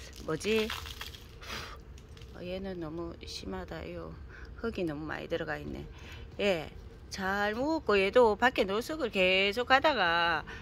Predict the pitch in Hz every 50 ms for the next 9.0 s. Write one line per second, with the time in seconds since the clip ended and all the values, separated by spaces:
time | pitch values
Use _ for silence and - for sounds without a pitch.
0 | - - - - 180 175 165 - 170 160 165 180 175 - 190 - 180 156 156 156
1 | 143 143 160 175 - - 160 - - - 135 135 143 131 - 123 110 - - -
2 | - - - - - - - - 214 202 208 196 - 170 165 147 143 151 156 156
3 | 147 143 151 165 185 214 240 - - - - - - - - 208 202 208 - 202
4 | 190 - - 254 254 247 214 196 190 - - - 190 - - - 175 170 165 165
5 | 165 165 160 147 139 160 185 208 202 175 156 156 - 160 156 160 160 165 156 147
6 | 160 156 - - 214 208 - - 151 156 139 - 147 143 - 160 190 214 214 190
7 | 156 131 - - - - - - - - - - 214 240 226 214 185 170 - -
8 | 202 180 175 165 - - - 175 160 - - 165 160 156 160 175 190 214 233 269